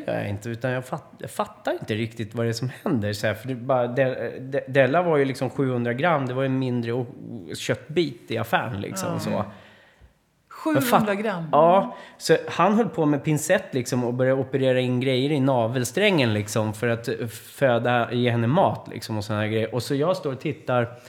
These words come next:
Speaker 2: Ja.
Speaker 1: och sen lutar jag mig mot väggen, liksom, och börjar klura så här, "Men hon skulle ju komma." Och så börjar jag räkna, liksom, så här, tiden, så här, eh, försöka förstå vad det är som händer nu. Och så frågar jag honom, "Hur länge ska vi vara här nu?" Så,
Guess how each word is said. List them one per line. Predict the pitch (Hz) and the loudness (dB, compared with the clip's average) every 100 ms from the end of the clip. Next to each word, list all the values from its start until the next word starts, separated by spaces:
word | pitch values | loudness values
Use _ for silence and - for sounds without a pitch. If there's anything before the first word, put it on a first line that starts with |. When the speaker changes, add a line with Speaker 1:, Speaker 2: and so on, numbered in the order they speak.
| - - _ | -20 -20 _
Speaker 2:
Ja. | 165 160 139 _ | -16 -14 -16 _
Speaker 1:
och | 131 | 0
sen | - 156 | 4 6
lutar | 240 160 175 | 6 4 4
jag | 160 | 4
mig | 147 | 2
mot | - | 0
väggen, | 151 233 135 117 | 2 2 2 2
liksom, | 110 113 120 | 0 -2 -2
och | 123 | 0
börjar | 147 143 | 2 2
klura | 185 147 123 | 2 2 2
så | 123 | 2
här, | 110 104 - - - | 0 -2 -8 -20 -16
"Men | - 131 - | -6 -4 -4
hon | 127 147 | -8 -10
skulle | 151 180 | -10 -10
ju | 170 | -10
komma." | 160 160 120 113 110 107 104 - - | -8 -6 -4 -4 -6 -8 -12 -20 -14
Och | 110 | -12
så | 135 | -4
börjar | 127 120 | 2 4
jag | 117 | 6
räkna, | 117 110 - 110 | 4 2 0 -2
liksom, | 107 104 110 | -2 -2 -2
så | 107 | 0
här, | 104 | 0
tiden, | 101 120 110 107 107 | 0 -2 -2 -2 -4
så | 110 | 0
här, | 107 107 110 104 | 0 0 -2 -4
eh, | 107 | -6
försöka | - 113 147 | -4 0 0
förstå | 113 - 127 | -2 -4 -2
vad | 117 | 0
det | 120 | 0
är | |
som | 113 120 | -2 -2
händer | 131 139 | -2 -2
nu. | 135 - - | -4 -10 -16
Och | 117 | -12
så | 135 | -10
frågar | - 147 127 | -2 0 2
jag | 123 | 0
honom, | 117 113 - - _ _ _ _ _ - | 0 -2 -6 -20 _ _ _ _ _ -14
"Hur | - 139 | -4 2
länge | 170 147 120 123 | 4 4 2 0
ska | 120 - | -2 -4
vi | 117 123 202 240 | -6 -6 -6 -6
vara | 151 113 | -2 -2
här | 104 113 107 | 0 0 0
nu?" | 127 214 120 107 107 - _ | -2 -2 -6 -10 -14 -18 _
Så, | - | -12